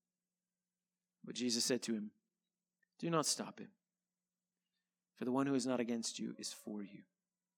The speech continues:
Men seek greatness through distinction,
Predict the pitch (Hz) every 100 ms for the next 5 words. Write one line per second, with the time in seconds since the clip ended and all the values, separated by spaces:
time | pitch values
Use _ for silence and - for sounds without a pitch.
0 | _ _ _ _ _ _ _ _ _ _
1 | _ _ _ _ _ 131 156 165 180 202
2 | 196 - - 175 - - 139 147 165 175
3 | 175 - 160 156 135 - - 160 - -